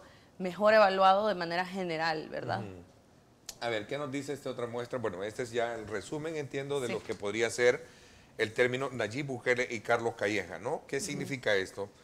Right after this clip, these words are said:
Speaker 2: Dice, eh, Nayib Bukele, ese es el comunicado de la ficha que ustedes, eh,
Speaker 1: Ujú.
Speaker 2: tienen, son las personalidades políticas que en estos momentos poseen los mejores índices positivos de conocimiento.
Speaker 1: Ujú.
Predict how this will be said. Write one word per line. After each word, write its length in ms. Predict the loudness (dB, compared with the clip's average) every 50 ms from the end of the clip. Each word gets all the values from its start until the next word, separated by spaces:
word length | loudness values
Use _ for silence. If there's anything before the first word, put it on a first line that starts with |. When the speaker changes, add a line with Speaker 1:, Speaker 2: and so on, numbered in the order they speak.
| -20 -20 -20 -20 -12 -6
Speaker 2:
Dice, 440 | -4 -2 0 2 2 2 2 0 0
eh, 140 | 2 2 2
Nayib 320 | 2 0 0 0 0 -2
Bukele, 500 | -2 -2 2 6 6 8 8 6 4 2 2
ese 220 | -2 -2 -2 -2
es 100 | -4 -2
el 260 | -4 -4 -4 -6 -8 -8
comunicado 580 | -6 -6 -4 -4 -4 -2 0 2 4 4 4
de 60 | 4
la 100 | 2 0 -2
ficha 300 | -2 -6 -6 -6 -6 -6
que 60 | -8
ustedes, 440 | -8 -6 -4 -2 -2 -2 -4 -4 -6
eh, 80 | -10 -8
Speaker 1:
Ujú. 80 | -4
Speaker 2:
tienen, 340 | 0 2 2 2 2 -2 -4 -8 -12 -20 -20 -20 -18 -10
son 260 | 0 4 4 6 6
las 120 | 4 2
personalidades 580 | 0 -2 -2 -2 -2 -2 0 2 4 4 4 2
políticas 480 | 2 0 -2 -2 -2 -4 -4 -4 -4 -4
que 100 | -4 -6
en 40 | -6
estos 180 | -4 -4 -4 -4
momentos 380 | -2 -4 -4 -4 -2 -4 -4 -2
poseen 440 | -2 -4 -2 0 0 -2 0 0
los 100 | -2 -2
mejores 400 | -2 -2 0 0 0 0 0 -2
índices 320 | -4 -6 -4 -4 -4 -4 -4
positivos 520 | -4 -6 -8 -8 -8 -6 -4 -2 -2 -2 -2
de 80 | -2
conocimiento. 560 | -4 -6 -8 -10 -10 -12 -14 -14 -14 -14 -16
Speaker 1:
Ujú. 280 | -16 -18 -16 -16 -16